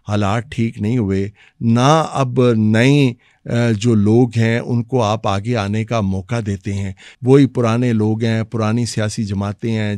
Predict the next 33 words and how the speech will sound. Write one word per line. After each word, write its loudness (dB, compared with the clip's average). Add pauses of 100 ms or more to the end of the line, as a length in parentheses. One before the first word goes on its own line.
चार -4
ख़ानदान -6
हैं, -4 (120)
पांच -4
ख़ानदान -10
हैं, -8 (380)
वही 4
बार -2
बार -2
इस -6
मुल्क -2
की -4
सियासत -6
और -2
हुकूमत -6
पर -6
मुसल्लत -6
होते -6
हैं। -6 (340)
तो -4
वो -2
कहते -4
हैं 0
कि -6
क्यों -2
आप -2
हमें 2
उम्मीद 0
दिलाते -4
हैं -4
कि -8
पाकिस्तान -6
का -6